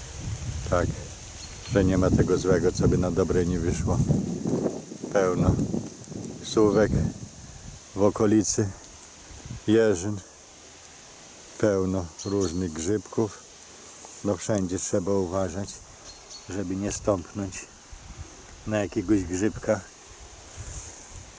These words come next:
bo teraz popaduje. Teraz jest chłodniej. Plus sześć, plus dziesięć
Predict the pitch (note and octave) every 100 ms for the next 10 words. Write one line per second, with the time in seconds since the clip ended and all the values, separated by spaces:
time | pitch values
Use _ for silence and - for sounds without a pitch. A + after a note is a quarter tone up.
0 | - - - - - - - - - -
1 | - - - - - B2 - B2 A2+ A2+
2 | B2 G#2+ A#2+ A#2 A2 D2+ - - - -
3 | - - - - - - A2+ G#2+ G2+ -
4 | G2+ - A#2 A2+ F2+ E2 - - - -
5 | - - - - - - - - - E2+
6 | - - A2 A2 - - F#2 E2+ F#2 A2
7 | F#2+ A#2 F#2+ -